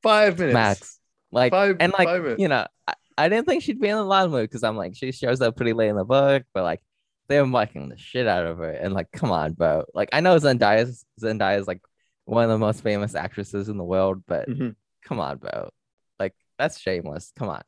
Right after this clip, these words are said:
Speaker 2: Like, knowing she's in the movie for five minutes, you can't, like, market your whole movie off her. But I know it's smart, you know, but, um, I thought she was good in the scenes she was in. Like,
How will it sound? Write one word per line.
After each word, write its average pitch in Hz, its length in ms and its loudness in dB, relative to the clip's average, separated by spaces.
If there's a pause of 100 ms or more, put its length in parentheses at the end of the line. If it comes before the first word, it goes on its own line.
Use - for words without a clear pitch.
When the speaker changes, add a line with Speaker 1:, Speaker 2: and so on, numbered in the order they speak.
(240)
Speaker 2:
Like, 104 180 -4
knowing 143 480 0
she's 127 240 -4
in 117 140 -2
the 117 60 0
movie 110 260 -4
for 104 120 -8
five 98 220 0
minutes, 92 400 -4 (600)
you 123 160 -10
can't, 120 280 -4
like, 92 220 -2
market 113 460 2
your 98 100 2
whole 98 200 2
movie 95 320 -2
off 67 240 -4
her. - 260 -10
But 80 260 -4
I 143 120 0
know 160 160 -4
it's - 200 0
smart, 123 480 2
you 117 100 -6
know, 107 300 -4 (260)
but, 92 200 2
um, 87 280 -2 (440)
I - 80 2
thought 180 180 2
she 131 140 -2
was 117 260 -4 (200)
good 107 360 2 (280)
in 113 140 -4
the 107 80 -6
scenes 104 360 -6
she 101 100 -4
was 95 260 0
in. 101 260 -4 (140)
Like, 82 280 -8